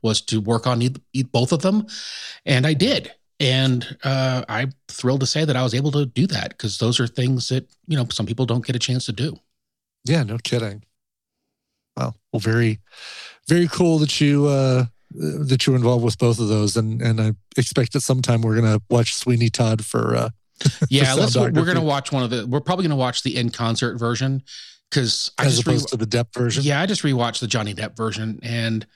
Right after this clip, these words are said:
Speaker 1: I have, I have lots of complaints and things to say about it.
Speaker 2: Uh-huh.
Speaker 1: It's missing some things that I, I really miss.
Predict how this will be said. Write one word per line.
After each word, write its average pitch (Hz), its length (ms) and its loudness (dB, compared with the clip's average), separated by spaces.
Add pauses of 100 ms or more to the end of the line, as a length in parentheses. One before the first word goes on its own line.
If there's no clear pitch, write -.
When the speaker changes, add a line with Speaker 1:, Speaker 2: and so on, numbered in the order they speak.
(800)
Speaker 1:
I 160 120 2
have, 139 460 0
I 135 100 0
have 131 420 -2
lots 123 500 -2
of - 140 -6 (460)
complaints 110 640 -2
and 107 160 -6
things 104 220 -4
to 120 80 -6
say 98 220 -4
about 98 260 -10
it. 104 160 -10 (380)
Speaker 2:
Uh-huh. 101 280 -4 (160)
Speaker 1:
It's 139 180 -2
missing 120 380 0
some 104 220 -2
things 101 320 -4
that 104 80 -6
I, 101 180 -4 (120)
I 117 80 0
really 104 300 0
miss. 98 540 -4